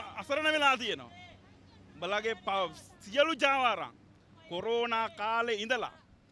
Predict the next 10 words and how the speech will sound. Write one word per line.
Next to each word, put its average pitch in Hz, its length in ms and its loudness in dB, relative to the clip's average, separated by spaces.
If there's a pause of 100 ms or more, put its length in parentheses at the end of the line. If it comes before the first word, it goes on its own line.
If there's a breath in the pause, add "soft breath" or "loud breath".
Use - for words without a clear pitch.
(140)
උඹලා 190 320 -6
මේ 220 180 -8
රටේ 220 280 -2
මිනිස්සුන්ට 220 600 -8
දෙන 220 260 -8 (140)
තරමක් 214 420 -4
දුන්නේ 220 280 -8
වද? 202 260 0 (1040)
තමන්ගේ 226 500 -2
ව්‍යාපාරිකයන්ට, 240 960 2